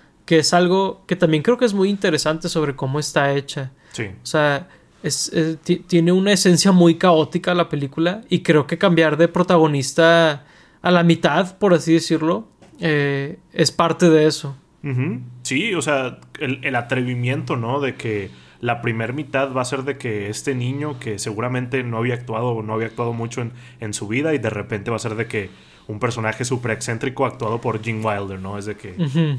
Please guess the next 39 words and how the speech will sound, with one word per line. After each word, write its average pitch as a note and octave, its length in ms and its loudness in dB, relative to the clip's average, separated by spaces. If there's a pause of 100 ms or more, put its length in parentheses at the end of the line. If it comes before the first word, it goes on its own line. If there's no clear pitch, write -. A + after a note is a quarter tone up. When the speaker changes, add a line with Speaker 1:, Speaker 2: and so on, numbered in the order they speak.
Speaker 2:
los, G2+ 220 -10 (160)
los G2+ 160 -10
huevos A2+ 260 -2
de, A#2 180 0
de G#2+ 140 -6
hacer G#2+ 300 -4
eso, A#2+ 340 -6 (300)
ese A#2+ 220 -10
cambio A#2 240 -4
en A#2 80 -4
el G#2 80 -8
guión A2 240 -6
es A2+ 120 -6
como A2 260 -8
que G#2+ 140 -10
Speaker 1:
<laughs> F#3 240 2
Sí, E3+ 240 4
la D#3+ 80 0
verdad D#3+ 140 0
Speaker 2:
bastante D#3 120 0
Speaker 1:
es - 40 -12
que C#3 80 -2
Speaker 2:
interesante C#3 360 -4
Speaker 1:
sí. A3+ 40 -4
Speaker 2:
y, D#3 40 -4
pues, A#2+ 240 -10 (180)
creo G2+ 220 -6
que - 80 -6
es A2 100 -4
lo A2+ 160 -4
que, G2 360 -10
que G#2 100 -8
hace G2+ 160 -8
que A2 100 -6
funcione G#2+ 500 -8
en G2 80 -12
gran F#2+ 220 -10
parte, G#2 260 -8
¿no? G#2 100 -16